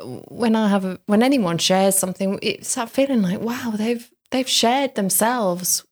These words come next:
with me, and, and now I've got a responsibility with that." And I know we can always be caught looking at how other people aren't trustworthy with us. But I do think that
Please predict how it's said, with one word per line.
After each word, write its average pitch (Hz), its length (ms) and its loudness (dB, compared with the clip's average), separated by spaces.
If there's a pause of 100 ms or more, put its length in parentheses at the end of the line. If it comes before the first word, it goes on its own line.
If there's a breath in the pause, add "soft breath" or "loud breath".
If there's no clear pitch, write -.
with 196 240 2
me, 262 400 2
and, 190 260 2
and 226 200 0 (200 loud breath)
now 269 220 4
I've 254 220 2
got - 140 -2
a 185 60 2
responsibility 185 1040 0 (140)
with 165 220 0
that." - 420 -6 (460 soft breath)
And 233 280 0 (160)
I 226 120 2
know 311 180 4
we 277 140 4
can 208 180 4
always 185 300 4
be 175 120 0
caught 175 560 0
looking 170 380 -2
at - 320 -4 (920)
how 185 200 4
other 180 200 2
people 175 420 0
aren't 165 200 0
trustworthy 165 560 0
with 165 140 0
us. 180 240 2
But 175 140 -2
I 175 60 0
do 233 240 0
think 175 380 -4
that - 240 -2